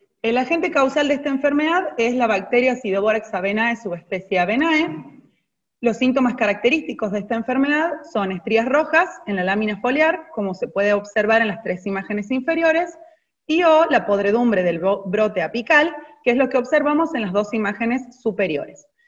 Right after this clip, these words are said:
Esto es lo que se conoce como un polvillo y es el síntoma más severo de la enfermedad.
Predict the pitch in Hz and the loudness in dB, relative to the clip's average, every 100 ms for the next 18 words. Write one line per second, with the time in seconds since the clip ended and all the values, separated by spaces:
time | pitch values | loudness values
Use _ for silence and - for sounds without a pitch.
0 | _ 214 208 233 226 226 214 220 214 220 | _ -4 0 0 0 -2 -2 -2 -4 -4
1 | 214 226 247 330 339 320 339 302 240 247 | -4 -2 2 2 2 2 0 0 0 -2
2 | 220 208 208 247 226 196 185 202 185 208 | -2 -4 -2 0 0 -2 -2 -2 0 2
3 | 180 165 - 165 151 151 | 0 -2 -6 -6 -6 -8